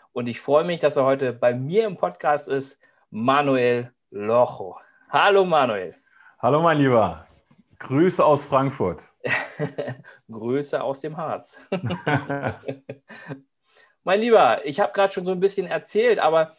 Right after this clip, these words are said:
Speaker 1: ich glaub, die, den Menschen da draußen, die dich sehen und auch die dich hören, die würde so ein bisschen interessieren, wer ist Manuel Locho, wo kommt er her, was hat er gemacht und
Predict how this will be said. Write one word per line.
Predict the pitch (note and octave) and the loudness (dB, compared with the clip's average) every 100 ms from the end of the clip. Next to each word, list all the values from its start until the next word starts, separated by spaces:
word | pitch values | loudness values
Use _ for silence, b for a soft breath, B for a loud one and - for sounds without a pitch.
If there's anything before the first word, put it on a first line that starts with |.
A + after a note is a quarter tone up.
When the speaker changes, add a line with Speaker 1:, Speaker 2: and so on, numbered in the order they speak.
| b | b
Speaker 1:
ich | C#3+ C#3 | -14 0
glaub, | D3 F#3 F#3+ - | 2 2 0 -10
die, | D#3 D#3 D#3 D3 | -8 -6 -6 -8
den | C3+ C#3+ C3+ | -4 -2 0
Menschen | D3 F3+ - F3 | -2 -4 -10 -2
da | D3 | -2
draußen, | B2+ B2 E3 E3+ E3 D#3 C3+ | 0 0 0 -4 -10 -10 -6
die | C3+ | -6
dich | C3+ C3+ C#3 | -6 -8 -6
sehen | C#3+ D#3+ D#3 | -4 -4 -6
und | - | -2
auch | B2 | -2
die | - C3 | -4 -12
dich | C3 D3+ | -8 0
hören, | D3 D#3 b b b _ | 0 0 b b b _
die | C#3 | -6
würde | E3 G3+ | -2 0
so | F#3 | -2
ein | E3+ | -4
bisschen | G#3+ G3 | -6 -6
interessieren, | F3 D#3+ D3+ F3 E3+ E3+ b b b | -6 -8 -6 0 0 -2 b b b
wer | C3+ C#3 | 2 2
ist | E3+ F3+ F3 | 2 -4 -2
Manuel | E3+ F3 E3+ E3 | -2 0 0 2
Locho, | E3 E3+ E3 E3 b b | 2 2 0 0 b b
wo | C#3+ C#3 | -2 0
kommt | D#3 D3+ | 0 2
er | C#3 | 4
her, | D3+ D#3+ | 4 4
was | C#3+ D#3 | 2 0
hat | D#3 | 0
er | D3 | 0
gemacht | D3 D#3 - - | 2 2 0 -4
und | D3+ C#3+ C3+ | -4 -4 -8